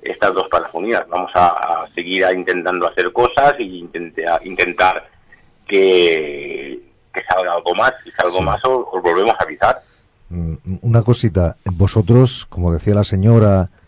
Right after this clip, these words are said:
Speaker 2: que a partir de, bueno, en la madrugada sobre todo había bastante actividad, ¿no habéis notado absolutamente nada?
Speaker 1: Eh, sí ha habido algún momento que parecía como que había algo en la cocina, pero la grabadora no lo ha captado.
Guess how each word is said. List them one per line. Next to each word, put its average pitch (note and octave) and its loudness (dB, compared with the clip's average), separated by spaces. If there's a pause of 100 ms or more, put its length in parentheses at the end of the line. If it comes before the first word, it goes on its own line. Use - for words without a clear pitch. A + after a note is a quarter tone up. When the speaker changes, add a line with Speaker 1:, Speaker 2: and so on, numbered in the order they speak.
(240)
Speaker 2:
que F2 2
a F2+ -4
partir F#2+ -2
de, G2 2
bueno, A2+ 4
en F2 0
la D2+ -6
madrugada F2 -2
sobre F2+ -2
todo A2+ 6
había G2 2
bastante F#2+ 0
actividad, G#2 2
¿no F2 -4
habéis F#2+ 0
notado F#2 -2
absolutamente D#2+ -6
nada? A2 -6 (1800)
Speaker 1:
Eh, B2+ 2 (100)
sí E3 2
ha F3 6
habido F3+ 2
algún F3+ 6
momento D3+ 2
que C#3 0
parecía B2+ 2
como C#3 4
que G#2+ 0 (420)
había B2+ 4
algo C#3+ 2
en D3+ 4
la C3+ 4
cocina, A2 0
pero A2 2
la A2 4
grabadora G#2+ 0
no D3+ 0
lo C#3+ 0
ha - -4
captado. F#2 -2